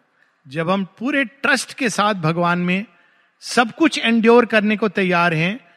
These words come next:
जो भी पीड़ा आए, जो भी कष्ट आए, इस श्रद्धा के साथ कि his seed of good he has sown in evil's monstrous bed and he has watered the plant of bliss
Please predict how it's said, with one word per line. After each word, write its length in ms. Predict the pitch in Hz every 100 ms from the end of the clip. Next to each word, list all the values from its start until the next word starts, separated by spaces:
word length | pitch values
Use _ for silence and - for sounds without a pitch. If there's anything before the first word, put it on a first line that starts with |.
| _ -
जो 320 | 135 226 302
भी 160 | 349 330
पीड़ा 400 | 311 247 226 196
आए, 280 | 180 127 107 _ _ _ _ _ _ _ _
जो 180 | 139 226
भी 160 | 294 277
कष्ट 280 | 240 190 -
आए, 300 | 175 143 - -
इस 220 | 247 226
श्रद्धा 340 | - 175 175 226
के 180 | 220
साथ 260 | 170 170 185 196 _ _ _
कि 120 | - 175
his 420 | 220 240 - - _ _ -
seed 340 | - 240 262
of 100 | 240 185
good 240 | 151 233
he 220 | 190 202
has 280 | 202 - -
sown 180 | 208 240
in 200 | 240 254 -
evil's 440 | 208 214 233 185
monstrous 520 | 175 170 160 - 175
bed 200 | 147 151 113 _ _ _ _ _ _ _ _ _ _ _ _ _ _ _ _ _
and 120 | 160
he 140 | 151 170
has 140 | 110
watered 460 | 139 170 214 233 202 - -
the 80 | 143 -
plant 320 | 147 190 196
of 80 | 175
bliss 500 | 127 156 214 - -